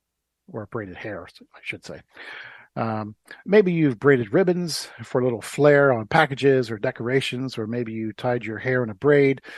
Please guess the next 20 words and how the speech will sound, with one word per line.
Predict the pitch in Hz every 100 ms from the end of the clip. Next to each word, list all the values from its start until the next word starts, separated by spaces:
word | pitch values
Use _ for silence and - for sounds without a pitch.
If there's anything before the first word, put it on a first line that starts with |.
| - - _
or | 120 117
some | - 139
other | 131 123 117 -
loose | 113 127 -
strands. | - 120 113 82 - - - _ _ -
Either | 285
way, | - 185 95
you | 175 190
know | 233 196
that | 143 - - _
braiding | 170 185 143 127 117 107 - - _
makes | 131 151 190 -
something | 160 147 135 120
stronger | - - 127 123 90 73 - _ _ _ -
because | 113 135 110
of | 123
intertwining | 143 139 123 - 143 139 117 92 104
of | - 107
the | 113
fibers | - 131 131 - 57 -